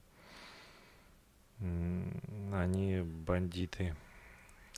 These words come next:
Ну, бандиты заправляют ими, они когда-то были нормальными, русского производства. Щас это,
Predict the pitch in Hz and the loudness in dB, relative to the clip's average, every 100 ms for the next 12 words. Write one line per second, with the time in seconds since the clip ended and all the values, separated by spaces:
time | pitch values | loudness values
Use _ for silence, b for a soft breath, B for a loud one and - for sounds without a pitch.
0 | - 110 120 104 87 95 98 98 - 85 | -12 -6 -2 0 2 2 2 0 0 -2
1 | 82 82 - 92 95 113 101 - 90 87 | -2 -2 4 6 8 8 6 4 2 4
2 | 87 90 95 92 95 87 80 85 85 90 | 4 4 6 8 8 6 4 4 4 4
3 | 98 113 123 107 104 101 95 B B B | 6 6 6 4 4 2 0 B B B
4 | B B B B B - - 90 - - | B B B B B -12 -2 0 0 2
5 | 85 82 90 87 98 110 - 98 - 98 | 2 4 2 4 4 2 2 2 4 4
6 | 92 95 - 95 76 | 4 0 0 0 -2